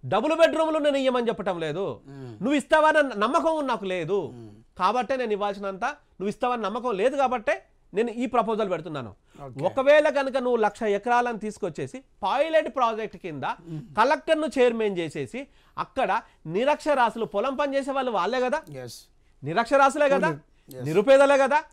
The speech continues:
Speaker 2: ఎస్.
Speaker 1: ఆ, వాళ్ళు ఈరోజు వ్యవసాయ కూలీలే కదా,
Speaker 2: మ్మ్.
Speaker 1: ఆ కూలీల చేత మీరు వ్యవసాయాన్ని చేపించండి.
Speaker 2: ఓకే.
Speaker 1: ఎకరానికి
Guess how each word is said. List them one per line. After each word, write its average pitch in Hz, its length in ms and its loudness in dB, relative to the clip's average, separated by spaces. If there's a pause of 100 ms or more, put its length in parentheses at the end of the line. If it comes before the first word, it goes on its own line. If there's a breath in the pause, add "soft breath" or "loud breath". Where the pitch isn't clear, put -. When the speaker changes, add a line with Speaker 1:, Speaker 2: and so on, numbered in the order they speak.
Speaker 2:
ఎస్. 117 300 -18
Speaker 1:
ఆ, 220 120 0
వాళ్ళు 233 240 2
ఈరోజు 247 260 2
వ్యవసాయ 226 360 2
కూలీలే 285 340 4
కదా, 277 200 2 (200)
Speaker 2:
మ్మ్. 120 200 -18
Speaker 1:
ఆ 226 120 4
కూలీల 330 420 0
చేత 302 260 2
మీరు 269 180 0
వ్యవసాయాన్ని 214 520 -2
చేపించండి. 147 580 -8 (300)
Speaker 2:
ఓకే. - 240 -18 (320)
Speaker 1:
ఎకరానికి 220 720 0